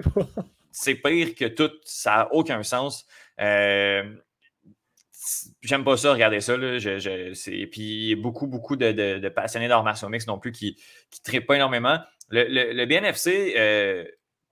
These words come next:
Speaker 2: le sait, s'amuse un peu avec ça, organise parfois des combats de rappers, un peu comme on peut voir, là. Euh, il y a eu, euh, c-, cet été, là, il y a eu quelques, quelques matchs d'exhibition,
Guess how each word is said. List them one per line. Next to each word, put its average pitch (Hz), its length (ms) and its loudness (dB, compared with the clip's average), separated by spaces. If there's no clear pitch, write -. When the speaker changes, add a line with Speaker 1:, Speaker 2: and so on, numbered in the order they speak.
Speaker 2:
le 160 300 8
sait, 160 460 2
s'amuse 165 440 2
un 175 80 6
peu 180 100 6
avec 151 220 6
ça, - 180 0
organise 147 960 6
parfois 151 280 4
des 143 140 2
combats 123 460 2
de 120 100 2
rappers, 110 520 6
un 110 100 2
peu 127 120 -2
comme 120 160 2
on 110 100 0
peut 113 120 -2
voir, 107 440 4
là. 117 80 0
Euh, 101 360 2
il 104 80 2
y - 20 4
a 123 40 4
eu, 135 120 6
euh, 123 60 4
c-, 120 200 2
cet 117 220 0
été, 120 240 2
là, 127 80 2
il 117 60 2
y 117 40 2
a - 40 0
eu 113 60 -2
quelques, 117 640 0
quelques 117 240 -2
matchs 117 300 2
d'exhibition, 110 800 -4